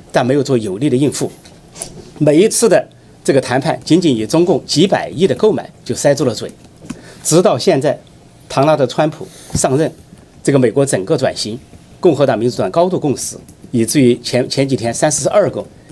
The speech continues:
原先亲共亲中的或者比较左翼的学者都已经觉醒，认识到要这个全力地对付共产中国。这个时候，美国的国策才发生了改变。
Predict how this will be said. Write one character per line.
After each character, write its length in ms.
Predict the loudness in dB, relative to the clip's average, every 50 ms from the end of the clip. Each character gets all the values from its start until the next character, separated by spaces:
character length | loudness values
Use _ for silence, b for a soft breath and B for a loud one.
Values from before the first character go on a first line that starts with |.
| B B -2
原 180 | 0 2 2
先 180 | 2 0 0 -2
亲 220 | 0 0 2 2
共 180 | 4 4 2 2
亲 220 | 2 0 0 0
中 140 | 0 0 0
的 120 | 0 -2 -4
或 240 | -4 0 2 2
者 140 | 2 0 -4
比 140 | -6 -4 -2
较 100 | -2 -2
左 240 | -2 -2 -8 -8 -4
翼 160 | -2 0 0
的 140 | 0 -2 -6 -8 b b b b b
学 260 | b 0 2 2 2
者 180 | 2 0 -2 -4 -6 -18 -4 0
都 160 | 2 2 2
已 40 | 2
经 160 | 0 -2 -2
觉 220 | -2 0 2 2 2
醒， 180 | 0 -2 -8 -4 0
认 140 | 0 0 0
识 160 | 0 -2 -4
到 140 | -4 -6 -6 -8 -20 -20 -20 -12 -6
要 180 | -2 0 0 0 -2 -4
这 100 | -6 -6
个 80 | -6 -6
全 240 | -6 -4 -2 0 0
力 100 | 0 0
地 80 | 0
对 140 | 0 -2 -2
付 80 | -2 0
共 140 | -2 -2 -2
产 120 | -2 -4
中 140 | -2 -2 -2
国。 180 | -2 -4 -8 B B B B B
这 160 | 2 4 4
个 80 | 4 4
时 100 | 2 2
候， 80 | 2
美 140 | 2 0 0
国 100 | 0 -2
的 60 | -2
国 160 | 0 0 -2
策 160 | -2 -2 -6 -6
才 100 | -6 -6
发 140 | -4 -4
生 80 | -6 -6
了 80 | -4 -2
改 140 | -2 -4
变。 180 | -4 -4 -10 -10